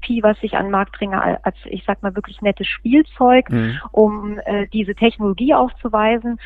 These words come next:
Speaker 1: oder andersrum? Und das ist natürlich für uns auch sehr wichtig, wie, wie kann ich meinen Service noch weiter optimieren, Ressourcen entlasten, um dann entsprechend die frei gewordene Kapazität in anderen Bereichen einzusetzen.
Speaker 2: Okay,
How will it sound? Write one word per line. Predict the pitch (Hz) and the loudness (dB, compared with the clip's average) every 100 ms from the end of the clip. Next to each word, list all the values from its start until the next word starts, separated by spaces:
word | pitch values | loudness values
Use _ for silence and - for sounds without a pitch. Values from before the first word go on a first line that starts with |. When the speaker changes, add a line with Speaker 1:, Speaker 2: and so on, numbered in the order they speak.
| - - | -12 -4
Speaker 1:
oder | 214 214 | 0 0
andersrum? | - 214 220 - 220 220 | 0 -2 -4 -2 -4 -2
Und | 185 | -4
das | 196 | -6
ist | 196 214 | -4 -6
natürlich | 190 202 | -6 -6
für | - 196 | -4 -4
uns | 208 | -2
auch | - 190 | -4 -2
sehr | 196 | -2
wichtig, | 202 - 220 - | -2 -6 -8 -6
wie, | 208 | -8
wie | 202 | -6
kann | - 202 | -4 -2
ich | 208 | -2
meinen | 202 196 | -4 -2
Service | - 202 208 | 2 0 0
noch | 185 196 | -2 0
weiter | 190 - | 0 0
optimieren, | - - 196 208 233 | -4 -6 -6 -2 -2
Ressourcen | 214 208 - 214 - | -2 -8 -2 -2 -2
entlasten, | 202 202 226 202 208 - 208 | -4 -4 -2 -4 -6 -8 -12
um | - 190 | -8 -4
dann | 190 | -4
entsprechend | 185 185 - 190 - 202 - - - - - | -6 -8 -6 -6 -6 -12 -14 -20 -20 -20 -12
die | 190 | -10
frei | - - 190 | -6 0 2
gewordene | 226 214 214 208 202 | 4 2 0 0 -2
Kapazität | - 202 196 - 190 - 214 | -4 -6 -6 -8 -10 -10 -8
in | 190 | -6
anderen | 175 196 190 | -6 -6 -8
Bereichen | 180 - 175 - | -8 -8 -10 -12
einzusetzen. | - 175 - 185 - | -12 -14 -16 -10 -2
Speaker 2:
Okay, | 127 | 0